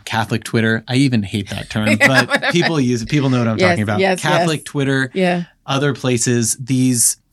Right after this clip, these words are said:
Speaker 1: vitriolic conversations is probably the only way we can describe them,
Speaker 2: Oh, yeah.
Speaker 1: around language like,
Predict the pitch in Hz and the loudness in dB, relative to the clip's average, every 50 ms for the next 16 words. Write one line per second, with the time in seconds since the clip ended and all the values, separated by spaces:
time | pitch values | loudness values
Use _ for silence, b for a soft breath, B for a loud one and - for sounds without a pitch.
0 | _ - 135 113 113 165 185 180 - 180 170 151 127 120 120 113 107 98 98 - | _ -4 -2 0 2 2 2 2 2 0 2 2 2 0 0 -2 -4 -6 -6 -4
1 | - 110 101 104 107 101 - 107 98 - - 98 - - - - - 123 117 110 | -2 -2 0 -2 -2 -2 -2 -2 -2 -2 -4 -4 -4 -6 -4 -2 0 2 2 2
2 | 107 107 110 107 104 101 101 101 98 104 - - 110 104 - - - 113 107 104 | 0 0 0 0 0 0 -2 -2 -4 -6 -2 -2 -2 -2 0 0 0 0 0 0
3 | 104 104 101 135 196 - - 127 139 151 160 160 156 131 120 127 131 143 156 151 | 0 0 0 2 2 2 2 2 2 2 2 0 0 -2 0 0 0 0 0 0
4 | 135 123 117 110 110 107 107 104 - - b b b b b b b b - 113 | 2 4 4 4 4 0 -4 -8 -10 -10 b b b b b b b b -2 0
5 | 110 107 104 104 104 95 - - | 2 2 2 0 -2 -4 -6 -14